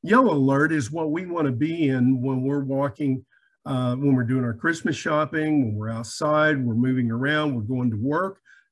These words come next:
we're coming home from work. We want to be just a yellow, relaxed alert. Orange is when you pick up something specific, when you see a, a threat that is potentially going to approach you.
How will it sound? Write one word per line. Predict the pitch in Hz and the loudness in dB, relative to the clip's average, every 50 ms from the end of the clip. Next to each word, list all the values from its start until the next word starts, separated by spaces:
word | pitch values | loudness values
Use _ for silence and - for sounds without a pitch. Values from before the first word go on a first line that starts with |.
| _ | _
we're | - 110 104 | -10 -10 -6
coming | - 151 135 127 120 113 | -2 0 2 2 2 2
home | 95 107 147 160 170 165 | 0 0 -2 -2 -4 -4
from | 143 - 160 160 156 151 | -6 -6 -6 -4 -2 0
work. | 147 147 147 147 143 143 - | 0 0 0 0 -2 -4 -2
We | 127 135 151 | 0 0 0
want | 160 165 160 139 | 0 0 0 -2
to | 131 113 | 0 0
be | 117 123 117 | 0 0 0
just | 110 110 123 123 104 - - | 0 -2 -4 -6 -6 -6 -6
a | 120 113 | -4 -2
yellow, | 110 123 135 139 143 143 139 135 135 | 0 0 0 2 2 2 2 2 2
relaxed | 127 117 117 117 117 117 120 120 113 98 - - - | 2 0 0 0 -2 -2 -2 -4 -6 -8 -12 -12 -6
alert. | 113 107 113 117 113 107 101 95 - _ - _ _ _ _ _ _ _ _ _ _ _ _ _ _ _ | -4 -2 -2 0 -2 -2 -4 -6 -10 _ -20 _ _ _ _ _ _ _ _ _ _ _ _ _ _ _
Orange | - 170 143 160 175 196 214 240 226 - - - | 0 4 4 6 6 8 8 8 6 6 2 -6
is | - 175 151 120 139 | -2 -2 -2 -2 0
when | 165 170 175 | -2 -4 -4
you | 180 175 | -4 -8
pick | 135 - 185 170 - 165 | -10 -8 -8 -6 -2 0
up | 156 147 135 - | 0 0 0 -4
something | - - 165 160 156 220 175 160 151 | -6 -4 -4 -2 -2 0 0 0 0
specific, | - - - _ - 143 104 - - - - 175 160 - 120 107 - - _ _ _ _ _ _ _ _ | -2 -4 -8 _ -4 -4 -2 -4 -4 -6 -6 -6 -4 -4 -4 -6 -6 -10 _ _ _ _ _ _ _ _
when | - 135 139 139 147 | 0 2 4 4 4
you | 170 190 196 | 2 0 -2
see | - - - - - 170 175 170 170 165 170 170 - - 139 | -6 -6 -8 -8 -8 -8 -6 -6 -8 -8 -8 -10 -8 -6 -4
a, | 135 131 127 120 131 127 - - 151 | -2 0 0 -2 -2 -6 -6 -4 -2
a | 139 135 123 - - _ _ | 0 0 0 -2 -8 _ _
threat | - 156 165 170 156 131 127 117 - - | -4 -2 0 0 0 0 -2 -2 -4 -2
that | 147 139 139 | -2 0 0
is | 139 117 - | 0 -2 -4
potentially | - 151 131 104 98 160 151 139 - - 139 139 131 | -4 -6 -6 -4 -2 -4 -4 -4 -4 -4 -2 -2 -2
going | 120 117 120 131 135 139 139 139 135 131 135 | -2 -2 -4 -2 -2 0 0 0 0 -2 -2
to | - 135 123 120 117 113 113 - _ _ _ _ _ _ _ _ _ - | -4 -4 -2 -2 -2 -4 -6 -8 _ _ _ _ _ _ _ _ _ -4
approach | 143 107 - - 165 156 147 120 - - | -4 -4 -2 -2 0 0 0 0 -2 -4
you. | 120 107 92 - | -6 -6 -6 -8